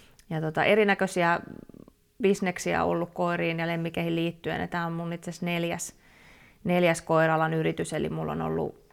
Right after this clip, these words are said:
ensin koirakoulu, sitten mulla oli maahantuontia ja verkkokauppaa metsästyskoirille.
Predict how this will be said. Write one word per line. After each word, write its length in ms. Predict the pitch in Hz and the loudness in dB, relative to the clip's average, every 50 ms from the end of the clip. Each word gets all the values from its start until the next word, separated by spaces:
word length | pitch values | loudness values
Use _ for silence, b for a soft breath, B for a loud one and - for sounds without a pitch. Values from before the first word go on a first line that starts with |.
| - | -8
ensin 240 | - 170 160 160 156 | -6 -6 -6 -6 -8
koirakoulu, 880 | - - 208 247 254 247 226 233 - 208 196 190 190 190 185 185 185 180 b b b b b | -4 -2 0 0 0 0 -2 -2 -2 0 0 2 0 0 0 0 -2 -4 b b b b b
sitten 320 | - - - - - 165 165 | -10 -10 -10 -8 -6 -6 -4
mulla 140 | 165 165 | -4 -4
oli 180 | 165 160 165 160 165 - - - | -2 -4 -4 -6 -8 -14 -14 -8
maahantuontia 760 | - 185 185 185 180 170 160 165 165 165 165 156 170 160 | -2 0 2 2 2 0 -2 -2 -2 -4 -2 -4 -4 -4
ja 60 | 160 160 | -2 -2
verkkokauppaa 680 | 170 170 170 - 160 - - 180 175 - - - 87 - | -2 -4 -4 -8 -10 -6 -6 -6 -6 -6 -8 -8 -6 -6
metsästyskoirille. 1160 | 190 196 202 - 208 190 - - 170 - - - 165 160 160 160 165 160 165 160 160 160 165 | -6 -6 -6 -8 -12 -14 -12 -12 -14 -14 -12 -8 -6 -6 -6 -4 -4 -6 -4 -4 -4 -4 -4